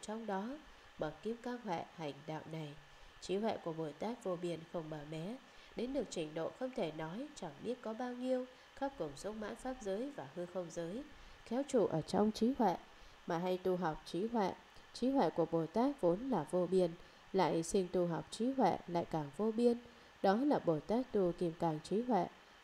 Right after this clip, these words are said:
Ngài tu hành pháp môn này. Ba đời tất cả cảnh giới Phật, trí huệ khéo vào đều cùng khắp, chưa từng tạm khởi tâm nhà mỏi, bậc tối thắng kia hành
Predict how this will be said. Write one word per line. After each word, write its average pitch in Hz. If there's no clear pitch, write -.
Ngài 170
tu 247
hành 156
pháp 247
môn 240
này. 160
Ba 202
đời 175
tất 233
cả 170
cảnh 160
giới 214
Phật, 180
trí 233
huệ 262
khéo 247
vào 165
đều 151
cùng 151
khắp, 254
chưa 277
từng 160
tạm -
khởi 165
tâm 175
nhà 165
mỏi, 151
bậc 180
tối 185
thắng 240
kia 269
hành 156